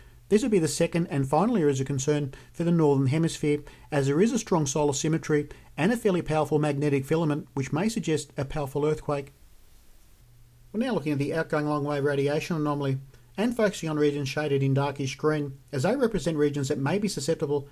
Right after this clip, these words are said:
of some significant seismic events based on radiation signatures, and the main areas this week are showing up in the regions of Luzon, Philippines, Carlsberg Ridge and Gulf of Aden. There's also a strong reading showing up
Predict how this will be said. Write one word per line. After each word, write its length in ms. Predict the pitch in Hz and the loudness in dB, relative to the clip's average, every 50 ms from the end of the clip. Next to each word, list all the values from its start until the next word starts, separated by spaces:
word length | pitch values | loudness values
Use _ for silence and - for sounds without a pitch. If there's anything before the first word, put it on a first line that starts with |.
| - - - - 175 | -20 -20 -12 -4 -2
of 100 | 202 202 | -2 0
some 160 | - 233 196 | 0 0 0
significant 420 | - 185 165 160 147 139 139 135 | 0 -2 -2 -2 -2 0 -2 -2
seismic 400 | 135 - 143 160 160 156 156 151 | -2 -2 -2 -2 -2 -4 -2 -2
events 360 | 143 135 147 143 135 - - - - - - | 0 0 0 -4 -4 -8 -12 -16 -20 -16 -8
based 240 | - - 214 - 196 | -4 -4 -2 0 0
on 80 | 160 | 0
radiation 500 | 151 151 139 135 143 147 151 147 - 151 | 2 2 2 4 2 2 0 0 -2 -4
signatures, 520 | 135 147 143 143 139 135 - 143 135 135 - - - - - - - - - - - - | -2 -2 -4 -4 -4 -2 -2 -2 -2 -2 -6 -12 -20 -20 -20 -20 -20 -20 -20 -20 -16 -6
and 100 | - 151 | -2 0
the 60 | 151 147 | 2 2
main 260 | 147 175 226 277 269 | 4 4 4 4 4
areas 220 | 233 196 160 135 | 4 4 2 2
this 160 | 165 147 131 | -2 0 2
week 240 | - 156 147 143 - - - | 4 4 4 2 -2 -10 -10
are 160 | - 160 190 | -6 -4 -4
showing 300 | 190 - 185 160 151 147 | -2 -2 -2 -2 0 0
up 140 | 151 143 139 | -2 -2 -2
in 60 | 147 | 0
the 60 | 135 139 | 0 2
regions 360 | 143 143 135 139 139 131 131 | 2 2 2 0 0 0 0
of 180 | 127 127 - - - | 0 0 -2 -4 -4
Luzon, 320 | 139 147 143 135 151 143 | -2 -2 0 0 -2 -2
Philippines, 580 | 135 151 147 151 151 156 156 190 220 226 - - - - - - - - - - - - - - - - - - - - - _ _ - - - | 0 0 -2 0 0 0 0 0 0 -2 -4 -12 -20 -20 -20 -20 -20 -20 -20 -20 -20 -20 -20 -20 -20 -20 -20 -20 -20 -20 -20 _ _ -20 -18 -6
Carlsberg 520 | - 139 139 135 127 127 135 139 135 131 | -2 0 2 2 2 2 4 4 4 4
Ridge 340 | 135 143 170 185 - - - - - - - 151 | 4 2 2 0 -4 -10 -16 -20 -20 -14 -6 -2
and 120 | 131 131 | 0 2
Gulf 240 | 135 139 139 135 139 | 2 2 2 0 0
of 100 | 131 135 | 0 0
Aden. 340 | 135 147 160 202 233 - - - - - - - - - - - - - - - - - - - - | 2 2 0 0 -2 -4 -6 -14 -20 -20 -20 -20 -20 -20 -20 -20 -20 -20 -20 -20 -20 -20 -20 -20 -10
There's 100 | - 127 | -2 0
also 280 | 180 262 294 - 220 180 | 0 0 0 0 0 0
a 40 | 165 | -2
strong 240 | - - 165 147 147 | 0 2 2 2 4
reading 240 | 151 147 143 143 | 4 4 2 2
showing 280 | 131 - 160 143 139 143 | 0 0 0 0 0 0
up 200 | 143 143 139 - | -4 -6 -6 -10